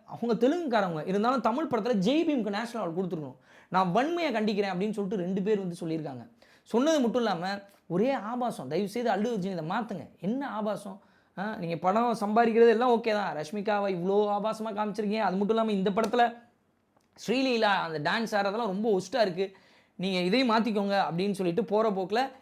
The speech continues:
இந்த ஒரு கதையும் வந்து சொல்லியிருக்காங்க, இந்த ஒரு விஷயத்தையும் வந்து சொல்லியிருக்காங்க. So overall நான் அடிக்கடி சொல்ற விஷயம்தான், இது தியேட்டர்ல கூட்டம்னு மட்டும் இல்லைங்க. நீங்க ஒரு எலக்ட்ரிக் ட்ரெயின்ல போறீங்க, கூட்டம் அதிகமா இருக்கு, தீபாவளிக்கு ஊருக்கு போகணும்னு நினைக்கிறீங்க, கூட்டம் அதிகமா இருக்கு அப்படின்னா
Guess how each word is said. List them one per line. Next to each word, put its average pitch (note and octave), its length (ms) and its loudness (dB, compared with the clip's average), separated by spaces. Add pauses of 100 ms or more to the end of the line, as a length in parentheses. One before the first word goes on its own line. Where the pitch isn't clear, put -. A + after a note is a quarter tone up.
(140)
இந்த G#3 260 4
ஒரு E3+ 400 2
கதையும் F3+ 280 -4
வந்து E3+ 220 -6
சொல்லியிருக்காங்க, E3+ 420 -2
இந்த F#3+ 140 -2
ஒரு F#3 140 2
விஷயத்தையும் F3 500 -4
வந்து E3 220 -8
சொல்லியிருக்காங்க. F3+ 500 -2 (200)
So F3+ 180 0
overall B3+ 600 8 (760)
நான் F3 540 0 (560)
அடிக்கடி G#3+ 340 2
சொல்ற G3+ 300 -2
விஷயம்தான், E3+ 500 -6
இது F3 280 -4
தியேட்டர்ல A#3+ 460 2
கூட்டம்னு A3+ 440 -2
மட்டும் G3+ 300 -4
இல்லைங்க. F3+ 400 -2 (340)
நீங்க F#3 200 -2
ஒரு F3+ 100 4
எலக்ட்ரிக் A3 360 2
ட்ரெயின்ல G#3+ 280 2
போறீங்க, G3+ 380 0
கூட்டம் A3+ 240 -2
அதிகமா G#3 340 -2
இருக்கு, G3 480 2
தீபாவளிக்கு A#3 400 2
ஊருக்கு A3 440 0
போகணும்னு G#3+ 160 -2
நினைக்கிறீங்க, G3 340 -2
கூட்டம் A3+ 260 -2
அதிகமா G#3+ 320 -2
இருக்கு G3+ 380 0
அப்படின்னா F#3+ 400 0